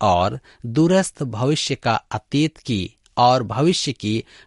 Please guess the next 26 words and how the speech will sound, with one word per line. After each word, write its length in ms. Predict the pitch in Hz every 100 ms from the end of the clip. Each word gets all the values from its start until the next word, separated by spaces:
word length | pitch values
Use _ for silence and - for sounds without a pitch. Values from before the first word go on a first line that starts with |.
| 101
घटनाओं 520 | 120 131 147 165 180
का 240 | - 127
स्थानीय 840 | 120 - - - 107 123 131 143 143
और 240 | 110 110 104 -
तत्कालिक 680 | 113 - - 139 156 110 _ _ _ _ -
तथा 360 | 101 127 147 202 - _
सामान्य 680 | - - 151 151 185 190 185 -
और 220 | 117 113
दूरस्थ 600 | 92 87 104 127 156 - _ - _ 117
भविष्यवाणियों 880 | 156 156 196 160 135 127 170 202
का 280 | - 104 90 - _ -
अति 420 | 156 - 185 175 -
उत्तम 540 | 165 - - 127 95 101 _ _ -
उदाहरण 500 | 95 - 104 104 90
है। 280 | 87 - _ _ _ _ _ -
हम 180 | 196 202
उन 240 | 190 196
भविष्यवाणियों 760 | 156 156 - 147 123 117 135 147
को 160 | -
देखेंगे 600 | 92 98 - 104 113 156
जो 440 | 139 95 123 92 - _ _ _
पूरी 280 | 156 165 170
हो 220 | - 104
गई 240 | 95 98 101
हैं 280 | 117 165 - _ _ _ -
और 400 | 135 123 151